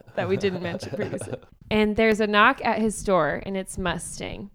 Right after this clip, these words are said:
Speaker 1: He doesn't want to let her in or to allow her to get any closer, as he knows it will only end up in him hurting her.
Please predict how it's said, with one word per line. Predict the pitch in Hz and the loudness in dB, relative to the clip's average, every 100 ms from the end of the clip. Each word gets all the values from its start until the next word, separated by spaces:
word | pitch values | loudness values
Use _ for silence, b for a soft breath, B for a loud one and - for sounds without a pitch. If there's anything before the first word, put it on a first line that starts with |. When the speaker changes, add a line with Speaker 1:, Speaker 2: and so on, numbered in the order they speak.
| - b b | -20 b b
Speaker 1:
He | 220 | -2
doesn't | 220 226 240 277 | 6 6 6 2
want | 247 226 | 2 2
to | 226 214 | 0 2
let | 196 196 | 4 4
her | 196 196 | 0 -2
in | - 311 302 214 - | 0 2 2 0 -2
or | - 196 202 | 0 0 0
to | - 208 - | 0 -2 0
allow | 190 196 208 | 2 4 4
her | 220 | 2
to | 202 | 0
get | 190 202 - | 2 2 2
any | 214 262 | -2 -2
closer, | - 208 196 - 175 170 | 4 4 4 2 0 2
as | 185 175 | 0 -2
he | 214 | -2
knows | 202 202 214 214 | 0 2 2 0
it | 220 | -2
will | 208 196 | -2 -2
only | 196 214 240 240 | -2 0 -2 -4
end | 214 214 196 | -6 -6 -4
up | 185 185 - | -6 -8 -12
in | 180 | -10
him | 180 180 170 | -6 -6 -6
hurting | 190 190 185 175 | -2 -2 -2 -4
her. | 156 147 - | -6 -8 -10